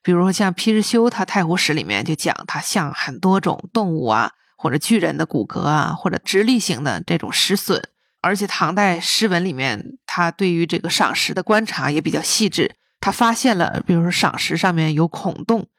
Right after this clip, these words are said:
像诗里面讲“雨过上庭红，风来中有隙”，而且赏石上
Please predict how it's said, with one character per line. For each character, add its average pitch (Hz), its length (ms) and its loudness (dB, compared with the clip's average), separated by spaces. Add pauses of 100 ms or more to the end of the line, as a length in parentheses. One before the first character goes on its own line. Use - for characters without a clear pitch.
(200)
像 175 200 -2
诗 185 160 -2
里 180 120 -2
面 127 180 -2
讲 151 260 0
“雨 151 120 -2
过 208 180 2
上 196 180 0
庭 170 240 -6
红， 160 280 -2
风 220 220 -2
来 165 180 0
中 196 180 2
有 180 140 -2
隙”， - 400 -2 (220)
而 208 120 0
且 180 380 0 (260)
赏 185 240 0
石 202 180 -2
上 202 360 0